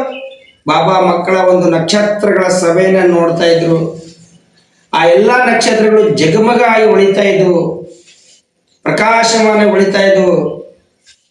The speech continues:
ನೀವೆಲ್ಲ ಮಕ್ಕಳು ಕಾಯ್ತಾ ಇದ್ರಿ ಪರಮಾತ್ಮನ ಭೇಟಿ ಮಾಡ್ಲಿಕ್ಕೆ, ಆದ್ರೆ ಸಿಕ್ಕಿಲ್ಲದ ಮಕ್ಕಳು ನೀವು ಪರಮಾತ್ಮನ ಕಾಯ್ತಾ ಇದ್ರಿ. ಪರಮಾತ್ಮ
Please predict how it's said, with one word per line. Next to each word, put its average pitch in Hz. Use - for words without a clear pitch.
ನೀವೆಲ್ಲ 175
ಮಕ್ಕಳು 175
ಕಾಯ್ತಾ 175
ಇದ್ರಿ 185
ಪರಮಾತ್ಮನ 147
ಭೇಟಿ 143
ಮಾಡ್ಲಿಕ್ಕೆ, 151
ಆದ್ರೆ 143
ಸಿಕ್ಕಿಲ್ಲದ 156
ಮಕ್ಕಳು 165
ನೀವು 170
ಪರಮಾತ್ಮನ 156
ಕಾಯ್ತಾ 156
ಇದ್ರಿ. 165
ಪರಮಾತ್ಮ 151